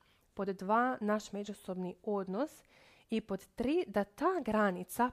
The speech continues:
poučava. Dakle, da ona ima neku svoju svrhu. E sad, na primjeru ekrana, ono kako to možemo napraviti je da jednom unaprijed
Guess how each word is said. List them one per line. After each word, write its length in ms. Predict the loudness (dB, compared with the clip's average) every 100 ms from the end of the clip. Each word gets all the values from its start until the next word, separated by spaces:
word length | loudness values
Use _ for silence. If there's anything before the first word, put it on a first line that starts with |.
| 0
poučava. 840 | 0 0 -4 0 4 4 4 -4 -8 _ _ -20 -20 -2
Dakle, 360 | 2 2 2
da 240 | 4 6 6 4
ona 200 | 4 6
ima 180 | 6 4
neku 220 | 2 0
svoju 340 | -2 2 2 2
svrhu. 600 | -2 -4 -4 -4 -10 -18 -18 _ _ _ -20 -10
E 80 | -6
sad, 300 | 0 4 4 2
na 140 | 0
primjeru 420 | 2 2 4 4 2
ekrana, 540 | 0 2 4 6 4
ono 140 | 0
kako 240 | -2 -4 -4
to 160 | -2
možemo 400 | 0 0 0 -2
napraviti 760 | 0 -2 -4 -6 -6 -8 -2 -4 -4 -20 -20 -18
je 200 | -4 -2
da 120 | 2 4
jednom 460 | 4 2 4 2 0
unaprijed 640 | 0 2 0 -2 -2 0